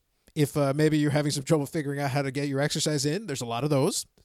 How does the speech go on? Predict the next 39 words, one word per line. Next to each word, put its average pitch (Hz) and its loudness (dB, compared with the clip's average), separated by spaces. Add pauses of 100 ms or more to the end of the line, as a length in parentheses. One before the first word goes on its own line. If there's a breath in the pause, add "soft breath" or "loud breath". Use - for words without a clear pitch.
That's 151 -2
a 156 -10
very 156 -2
popular 143 -6
thing 131 -6
right 123 -2
now, 123 -6
trending 147 -6
on 131 -6
YouTube, 127 -4
if 120 -10
you 117 -8
will. 107 -10 (180)
A 156 -2
second 254 0
thing 143 -4
that 135 -2
I've 127 -4
noticed 127 -4
a 127 -6
lot 110 -6
of - -6 (180 loud breath)
is 131 -2
a 139 4
lot 147 2
of 143 2
people 147 0
talking 135 -2
about 131 -2
different 135 -8
routines 135 -4
and 127 -4
things 135 -6
that 131 -6
you 127 -8
can 131 -6
do 127 0
at 120 0
home. 131 -2